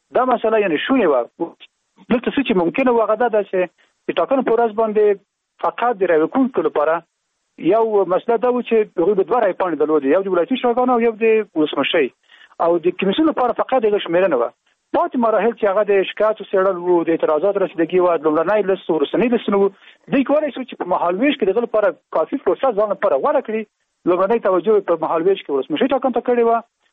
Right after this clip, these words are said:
او وروسته بیا به د ولایتي شوراګانو هغه د شکایاتو څېړلو ته او په عین حال کې د هغې اعلان ته کړې وه چې هغه هر څه ممکن و. اوس دلته یو شی چې ډېر موږ لپاره د اهمیت وړ دی، د ټاکنو مالي او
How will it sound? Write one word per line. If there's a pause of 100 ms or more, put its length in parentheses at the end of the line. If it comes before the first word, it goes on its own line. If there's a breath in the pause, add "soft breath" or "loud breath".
(140)
او
وروسته
بیا
به
د
ولایتي
شوراګانو
هغه (160)
د (120)
شکایاتو
څېړلو
ته
او
په
عین
حال
کې
د
هغې
اعلان
ته
کړې
وه (460)
چې (200)
هغه
هر
څه
ممکن
و.
اوس (100)
دلته
یو
شی
چې (200)
ډېر
موږ
لپاره
د (360)
اهمیت
وړ (100)
دی، (520 loud breath)
د (100)
ټاکنو (120)
مالي (400)
او